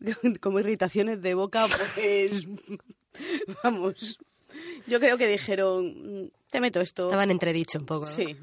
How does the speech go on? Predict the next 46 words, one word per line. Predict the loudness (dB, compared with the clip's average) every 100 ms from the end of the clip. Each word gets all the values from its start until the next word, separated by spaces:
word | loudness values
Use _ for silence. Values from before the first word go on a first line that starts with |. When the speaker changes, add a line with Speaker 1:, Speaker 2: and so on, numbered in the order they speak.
| -6
Speaker 1:
bastante. | -6 -6 -8 -8 -12 -14 _ _ _ _ -20 _ -20 -10
Pero | 0 2
bueno, | 4 2 2
no | 4
han | 2
sido | 2 0 0
las | 0 0
únicas | -2 -2 -6 -12
pastillas, | -12 -8 -6 -6
porque | -8 -10 -4
también | 0 0
estaban | 0 -4 -2
las | -4 -6
pastillas | -12 -4 -2 -2 -2
de | -2 -2 -6 -20 -4
Allen | 0 2 0 0
Burys, | -2 -2 -4 -8 -14 _ -20 -20 -4
que | -2
estaban | 4 6 6 6
elaboradas | 4 4 2 0 0
en | -4 -4
Reino | -4 -4
Unido, | -2 -2 -2 -6 _ _ -20 -20 _
y | -14 -4 -4
existían | -4 -8 -8 -6
dos | -6 -6
modalidades | -6 -8 -10 -10 -10 -10
diferentes, | -12 -12 -12 -10 -10 -10 -10
¿eh? | -10 -8 -8 -6
No | -4
te | -2
vayas | 2 4 2 2
tú |
a | 0
creer. | 0 -6 -6
Speaker 2:
<laughs> | 0
¿Con | 0 2
cocaína | 0 0 2 2
y | 2
sin | 2
Speaker 1:
¿Eh? | 2
Speaker 2:
cocaína | 4 4 4 2 0
o |
qué? | 0 -2
Speaker 1:
Espera, | 4 4 4
espera. | 2 0